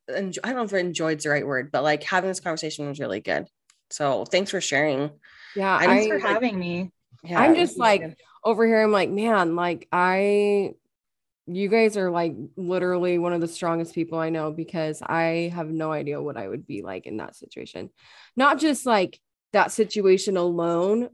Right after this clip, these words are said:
Speaker 2: but, like, I'm on the same side in, in the sense that, like, I have a husband that's, was in medical school. And even now, like, I'm sure,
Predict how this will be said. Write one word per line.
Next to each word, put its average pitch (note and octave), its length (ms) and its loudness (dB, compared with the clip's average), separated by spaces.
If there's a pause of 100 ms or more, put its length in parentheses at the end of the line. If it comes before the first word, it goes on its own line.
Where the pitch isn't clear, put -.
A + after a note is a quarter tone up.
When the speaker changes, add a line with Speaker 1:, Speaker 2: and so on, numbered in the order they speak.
Speaker 2:
but, F3+ 240 0
like, E3+ 420 -2 (540)
I'm G3+ 240 4
on G3+ 160 4
the F#3+ 80 2
same F#3 260 0
side F#3 300 0
in, F3+ 240 2
in F#3+ 120 2
the F#3 100 2
sense F3+ 380 -2
that, F#3 120 0
like, D#3 280 -2
I E3+ 140 0
have F3+ 220 -4
a F3 100 0
husband E3+ 460 -2
that's, D#3 200 -6 (140)
was E3+ 180 -4
in E3+ 120 2
medical E3 360 -2
school. D#3+ 540 -4 (640)
And E3 600 0 (320)
even F3 320 0
now, E3+ 320 0
like, E3 220 -2
I'm E3+ 140 -2
sure, E3+ 680 -2